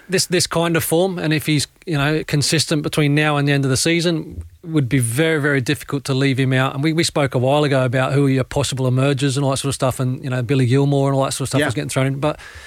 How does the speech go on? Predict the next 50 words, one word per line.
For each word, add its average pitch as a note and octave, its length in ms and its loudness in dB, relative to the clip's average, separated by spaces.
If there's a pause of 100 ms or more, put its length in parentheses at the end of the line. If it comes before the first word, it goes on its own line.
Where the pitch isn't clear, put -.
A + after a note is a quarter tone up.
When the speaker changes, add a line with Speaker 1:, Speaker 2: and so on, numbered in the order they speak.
(320)
Speaker 1:
um, C#3 440 0 (220)
if - 240 -10
he F#3 100 0
continues F#3 540 0
to F3 100 -2
play F3 460 -2 (320)
and C#3+ 160 -2
perform E3+ 500 0
the E3 80 2
way D3+ 180 2
that C#3 140 0
he C3 240 2
is, F#3+ 320 -2
he's D3 220 2
gotta D3 200 0
be C3+ 120 2
right C#3 420 0
in C3+ 140 -2
that B2+ 160 -2
mix, - 300 -4
uh, B2+ 440 -4
uh, - 40 -4
with B2+ 160 0
a, C3 180 0
with C3 140 -2
a C3 60 0
great C3+ 260 0
opportunity. C#3+ 580 0
I F#3 100 0
just, - 320 -2 (460)
you G#3 80 2
know, A3 60 2
sometimes G3 520 0
go E3 220 2
when D#3 160 2
the, D#3+ 60 -2
the D#3 100 0
players D3+ 340 0
come C#3+ 160 0
in D#3 80 2
and C#3+ 100 2
a - 40 -2
club C3+ 240 -2
struggle D3 380 0
and D3 80 2
they D3 80 2
just C3 220 -2
go D3+ 140 0
in D3+ 120 4
with, C3 280 0